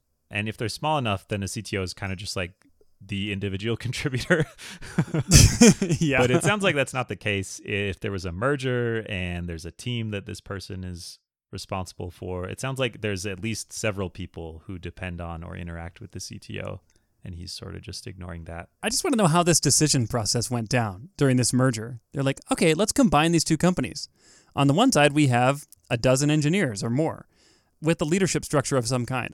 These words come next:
Speaker 2: On the other side, we have a solo code-slinging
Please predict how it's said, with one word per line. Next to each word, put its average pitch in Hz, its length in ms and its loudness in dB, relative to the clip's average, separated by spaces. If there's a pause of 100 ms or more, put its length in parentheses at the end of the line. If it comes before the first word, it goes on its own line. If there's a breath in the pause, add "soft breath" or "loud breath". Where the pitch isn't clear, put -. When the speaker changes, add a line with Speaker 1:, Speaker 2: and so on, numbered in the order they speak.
(120)
Speaker 2:
On 135 80 0
the 180 80 2
other 247 100 0
side, 143 400 4
we 147 140 0
have 135 120 4
a - 40 -8
solo 202 540 2
code-slinging 170 920 4